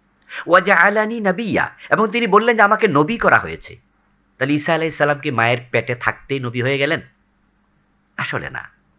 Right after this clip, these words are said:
কিতাব তিনি পেয়েছেন পরে, নবুয়তও পেয়েছেন পরে, কিন্তু তার নবুয়ত এবং তার কিতাব প্রাপ্তি সাব্যস্ত হয়েছে আগে।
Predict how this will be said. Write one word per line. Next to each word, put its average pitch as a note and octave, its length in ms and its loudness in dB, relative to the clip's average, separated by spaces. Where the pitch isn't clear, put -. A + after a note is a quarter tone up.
কিতাব D3 300 0
তিনি A2 160 -8
পেয়েছেন F2+ 400 -8
পরে, D#2+ 300 -6
নবুয়তও F3 520 0
পেয়েছেন E2+ 380 -6
পরে, - 280 -16
কিন্তু G#2 280 -6
তার F#2 240 -4
নবুয়ত A#2+ 400 -2
এবং F2+ 200 -6
তার - 180 -8
কিতাব D3+ 340 -8
প্রাপ্তি G2 520 -2
সাব্যস্ত C3+ 540 0
হয়েছে F#2 320 -4
আগে। - 300 -12